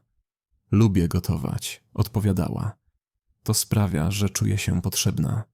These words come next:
Kojan obserwował, jak Miguel rośnie z dnia na dzień. Dziecko było spokojne, ale czujne. Gdy Kojan przechodził obok, Miguel śledził go oczami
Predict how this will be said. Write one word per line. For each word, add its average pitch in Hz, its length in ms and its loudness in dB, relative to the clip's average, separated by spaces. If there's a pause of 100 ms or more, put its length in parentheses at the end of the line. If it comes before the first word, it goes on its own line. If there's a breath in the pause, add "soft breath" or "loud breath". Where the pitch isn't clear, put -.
(760)
Kojan 101 380 4
obserwował, 101 680 2
jak 98 220 -2
Miguel 101 400 4
rośnie 101 420 2
z 98 100 -2
dnia 104 260 2
na 107 120 4
dzień. 107 440 0 (680)
Dziecko 131 400 0
było 127 240 2
spokojne, - 720 -2 (200)
ale 104 200 2
czujne. 107 500 2 (840)
Gdy 95 200 4
Kojan 104 300 4
przechodził 107 540 2
obok, 90 540 0
Miguel 101 400 4
śledził 107 520 2
go 98 180 2
oczami 95 500 0